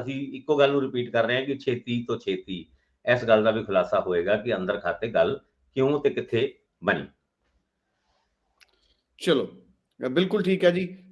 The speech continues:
Speaker 2: ਔਰ ਜੇ ਰਾਜਕੁਮਾਰ ਚੱਬੇਵਾਲ ਹੋਣਾ ਤੋਂ ਬਾਹਰ ਆਈਏ, ਹੁਣ ਕਾਂਗਰਸ ਕੋਲੇ ਕਿਹੜਾ ਕੈਂਡੀਡੇਟ ਹੁਸ਼ਿਆਰਪੁਰ ਲਈ ਹੋ ਸਕਦਾ ਹੈ?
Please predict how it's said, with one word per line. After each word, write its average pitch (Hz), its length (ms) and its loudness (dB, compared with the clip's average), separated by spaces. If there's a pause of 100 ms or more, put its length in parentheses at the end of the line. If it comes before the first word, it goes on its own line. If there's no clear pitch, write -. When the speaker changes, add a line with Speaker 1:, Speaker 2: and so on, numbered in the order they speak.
(140)
Speaker 2:
ਔਰ 220 380 10
ਜੇ 202 300 10
ਰਾਜਕੁਮਾਰ 190 500 4
ਚੱਬੇਵਾਲ 220 440 4
ਹੋਣਾ 208 160 0
ਤੋਂ 208 140 2
ਬਾਹਰ 214 280 6
ਆਈਏ, 202 260 6
ਹੁਣ 220 200 4
ਕਾਂਗਰਸ 240 640 4
ਕੋਲੇ 226 300 10
ਕਿਹੜਾ 220 300 2
ਕੈਂਡੀਡੇਟ 196 460 2
ਹੁਸ਼ਿਆਰਪੁਰ 160 600 2
ਲਈ 160 140 0
ਹੋ 143 120 0
ਸਕਦਾ 127 320 -8
ਹੈ? - 60 -20